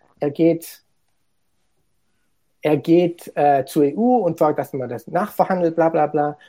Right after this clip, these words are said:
Und die E U hat natürlich keinen Bock, alle fünf bis zehn Jahre, ähm, äh, die Beschwerde, nur die Beschwerde von, von England oder in dem Fall England, ja wirklich nur, äh,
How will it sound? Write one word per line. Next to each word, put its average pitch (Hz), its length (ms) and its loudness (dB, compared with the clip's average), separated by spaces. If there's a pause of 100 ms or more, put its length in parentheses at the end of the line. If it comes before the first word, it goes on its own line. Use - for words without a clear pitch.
(140)
Und 156 140 -2
die 151 100 6
E 185 40 2
U 233 120 2
hat 240 120 2
natürlich 165 340 -2
keinen 180 260 0
Bock, 190 260 0 (360)
alle 175 240 2
fünf 185 300 -2
bis 170 200 -4
zehn 151 220 0
Jahre, 151 480 2 (360)
ähm, 147 540 -2 (1500)
äh, 143 140 2
die 135 80 -6
Beschwerde, 170 720 4 (220)
nur 170 180 0
die 170 80 0
Beschwerde 156 500 0
von, 147 200 -4
von 135 280 -6
England 147 440 0
oder 135 120 -2
in 131 100 -4
dem 139 120 0
Fall 123 180 -4
England, 135 380 -4
ja 120 100 -8
wirklich 127 240 -6
nur, 131 200 -4 (300)
äh, 135 140 -2